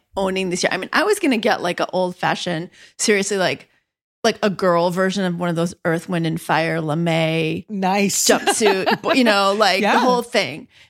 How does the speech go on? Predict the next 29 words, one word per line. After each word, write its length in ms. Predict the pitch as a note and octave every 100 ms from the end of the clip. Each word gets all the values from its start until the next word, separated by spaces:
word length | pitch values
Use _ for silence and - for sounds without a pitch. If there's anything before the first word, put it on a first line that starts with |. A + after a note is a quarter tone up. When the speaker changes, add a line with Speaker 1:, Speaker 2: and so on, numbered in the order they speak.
| _
Speaker 1:
And 720 | A#3+ A3 G#3 G#3 G#3 G#3 G#3+ - -
then 220 | A3 C#4
covid 320 | C4 F4+ C#4+
happened. 720 | G3+ F3 - A#2 D#2 - A3 - - - _ -
And 520 | A#3+ A#3 A3+ A#3 A3 -
then 340 | G#3+ A3+ A3
fast 440 | G#3+ A3+ G3+ A#3 -
forward 500 | G#3 G3 G3 F#3+ F3+
to 840 | - G3+ F#3 F3+ F3 F3 F3 D#3 - _ _ _ _
turning 260 | - A3+ G3+
fifty-six 500 | G#3 F3+ G3+ G3 G3
and 80 | G3
fifty-seven, 580 | F#3 F3+ - B3 G#3+ F#3+
I, 280 | E3+ F3 -
so 120 | A3
I 60 |
hadn't 300 | F#3+ A3 B3+
had 180 | D4+ A#3+
photos 420 | - G3 F#3+ F#3
done 200 | F#3+ D3
for 100 | E3+
my 140 | F3+ E3+
website 420 | E3+ F3 C#3+ D3 -
all 160 | D#3+
that 180 | E3 -
time. 260 | F#3+ D#3 E3
And 120 | F3
we 100 | E3+
were 160 | B2+